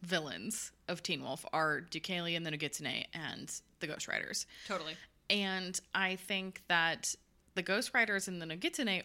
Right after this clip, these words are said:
Speaker 1: are comple-, like, super compelling because, like, yeah, the Nogitsune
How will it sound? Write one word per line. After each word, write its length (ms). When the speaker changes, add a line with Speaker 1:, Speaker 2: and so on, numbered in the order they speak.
Speaker 1:
are 160
comple-, 920
like, 160
super 380
compelling 600
because, 720
like, 260
yeah, 380
the 120
Nogitsune 760